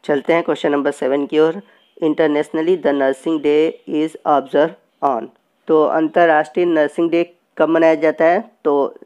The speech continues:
जितने भी नर्सिंग स्टूडेंट हैं उनको ज़रूर पता होगा, मैं यहाँ पर आपको बता देता हूँ। ट्वेल्थ मई, which is the birth anniversary of Florence Nightingale, the founder of modern nursing। तो बारह मई को मनाया जाता है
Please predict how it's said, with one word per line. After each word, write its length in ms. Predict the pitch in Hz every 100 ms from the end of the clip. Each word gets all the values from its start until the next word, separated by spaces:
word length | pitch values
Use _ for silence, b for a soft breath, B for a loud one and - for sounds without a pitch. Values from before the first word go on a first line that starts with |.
| - -
जितने 260 | 147 170
भी 140 | 165 170
नर्सिंग 500 | 147 143 165 160 -
स्टूडेंट 440 | - 151 151 156
हैं 120 | 165 160
उनको 220 | 143 147
ज़रूर 240 | 143 139
पता 240 | 143 147 151
होगा, 240 | 151 180
मैं 160 | 190 139
यहाँ 160 | 147
पर 140 | 143 147
आपको 200 | 143 147
बता 220 | 139 147
देता 220 | 147 156
हूँ। 120 | 160 160
ट्वेल्थ 260 | 156 160 160
मई, 220 | 156 160
which 240 | 147 143 156
is 160 | 151
the 80 | 151 139
birth 320 | 147 151 156
anniversary 560 | 139 139 135 - 151 156
of 140 | 165 -
Florence 580 | 139 135 139 156 175 - b b
Nightingale, 600 | 143 139 - 151 156 139 101 b b -
the 220 | 139 147 -
founder 340 | 139 139 156
of 160 | 160 143 139
modern 420 | 131 127 147 233 - _ 139
nursing। 440 | 135 123 - - - b b -
तो 80 | 151
बारह 400 | 139 143 143 160
मई 220 | 156 147
को 100 | 165
मनाया 260 | 151 147 147
जाता 320 | 147 143 151
है 220 | 160 -